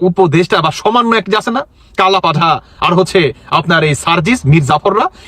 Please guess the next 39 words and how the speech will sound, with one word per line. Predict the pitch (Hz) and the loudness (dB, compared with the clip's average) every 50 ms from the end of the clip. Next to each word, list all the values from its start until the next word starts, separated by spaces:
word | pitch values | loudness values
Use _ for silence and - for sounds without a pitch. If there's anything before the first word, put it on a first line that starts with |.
| - - | -4 -2
এরা | - 254 294 320 320 | 0 0 2 0 0
কেন | 285 285 262 214 | 0 0 0 0
কথা | 185 170 151 147 | -2 -2 -2 -2
বলতেছে | 127 120 113 113 - 113 | -4 -4 -6 -6 -8 -8
না? | - - - - - | -10 -12 -18 -6 -2
বলেন, | - 185 160 139 - _ - _ _ - | 0 0 0 -2 -6 _ -20 _ _ 0
বলেন | 170 196 202 | 2 2 2
তো | 185 196 | 2 2
ভাই, | 160 156 156 - - _ _ - _ _ - - - - - 135 | 0 0 -2 -4 -10 _ _ -20 _ _ -20 -20 -20 -12 -4 0
যে | 151 208 180 165 131 - - - - - | 2 2 2 2 -2 -4 -6 -12 -6 -4
আমেরিকা | 160 190 233 247 247 226 - 226 196 156 - - - - - | -2 0 0 0 0 0 0 -2 -2 -2 -4 -10 -18 -8 -4
আমাদের | 160 185 185 180 190 175 | 0 0 2 2 2 2
বাংলাদেশের | 127 - 156 175 202 220 208 202 - 208 196 | 2 0 0 2 2 2 2 2 4 4 4
উপরে | 208 180 208 202 180 147 135 - - - - | 4 4 4 2 2 2 0 -4 -12 -10 -4
সাড়ে | - 190 185 202 214 202 | 0 0 2 2 2 0
তিনশো | - _ 196 202 202 185 - 220 202 | 2 _ 0 2 2 2 2 0 0
কোটি | - - 208 185 190 | 2 0 0 0 0
টাকা, | 175 196 185 185 | -2 -2 -2 -2
আপনার, | - 180 190 175 147 | -2 0 0 0 -2
আহ, | 131 - - - - 143 143 143 147 190 | -4 -8 -18 -8 -4 -2 -2 0 2 0
ঊনত্রিশ | 220 214 180 233 240 226 - - | 0 2 0 0 0 0 0 2
মিলিয়নের | 151 170 202 208 214 - 208 196 170 135 | 2 4 4 4 2 2 2 2 0 0
ড-, | 160 - | -2 -2
আহ, | - 170 156 170 | -2 -2 0 0
ঊনত্রিশ | 208 196 175 220 208 190 - | 0 0 0 0 0 2 2
মিলিয়ন | 185 196 196 185 147 | 2 2 2 2 2
ডলারের | 127 151 180 196 196 196 190 | 2 2 2 2 4 2 2
একটা | 185 - 202 165 143 117 - - - | 2 0 0 0 0 -2 -6 -8 -4
এত | - 202 | -2 0
বড় | 185 185 | 0 0
একটা, | 160 160 165 185 | 0 0 -2 -2
আহ, | - - - - 147 143 | -4 -6 -10 -6 -4 -2
দায়ভার | 131 170 180 190 175 185 180 | 0 0 0 2 2 0 0
চাপিয়ে | - 190 - 202 185 165 | -2 -2 0 0 2 2
দিবে, | 175 165 160 135 104 - - - - | 2 2 2 0 -2 -4 -10 -6 -2
আর | - 156 165 - - | -2 -2 -2 -2 0
এটার, | 156 180 196 190 208 202 190 170 | 0 2 2 4 2 2 2 2
আহ, | 156 156 | 0 0
বিপরীতে | 143 123 180 175 220 220 214 190 196 185 160 127 | 2 0 0 2 2 0 2 2 2 2 0 0